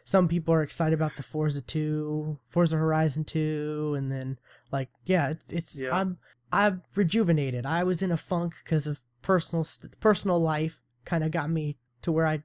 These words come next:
Speaker 1: didn't really feel like gaming much, but I'm, I'm back. I'm back, and I'm, I'm excited. I'm excited to be a gamer, so. Um, but, yeah, um, that's, that's it for me, Stuart.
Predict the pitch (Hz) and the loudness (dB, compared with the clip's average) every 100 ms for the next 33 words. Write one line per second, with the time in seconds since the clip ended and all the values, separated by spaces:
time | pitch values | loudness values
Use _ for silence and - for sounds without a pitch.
0 | _ - 208 208 190 - 196 180 165 170 | _ -4 -2 -2 -4 -4 -4 -4 -2 -2
1 | 165 156 147 143 - - 143 - 170 185 | 0 -2 -4 -6 -8 -10 -8 -4 -2 -2
2 | - 220 165 147 131 - _ _ _ - | -2 -2 0 0 -2 -6 _ _ _ -2
3 | 220 160 139 127 - 143 151 147 _ _ | 0 2 0 -2 -6 -6 -6 -8 _ _
4 | _ 170 170 - 147 147 123 - _ _ | _ -4 -2 -4 -4 -4 -6 -10 _ _
5 | _ - 262 - - 208 180 165 156 147 | _ -4 -2 0 4 4 4 2 2 2
6 | 143 123 123 - - 139 123 120 _ _ | -2 -2 -6 -10 -8 -4 -4 -6 _ _
7 | _ - _ _ - 180 180 175 165 156 | _ -20 _ _ 2 4 6 4 2 0
8 | 156 151 _ _ _ 208 214 208 - _ | -2 -2 _ _ _ 2 4 2 -8 _
9 | _ 147 151 147 147 147 143 _ _ - | _ -4 -2 -2 -2 -4 -6 _ _ -6
10 | 139 - - - 180 226 208 165 170 - | -6 -4 -8 -2 0 0 0 0 0 -2
11 | 120 135 | -4 -10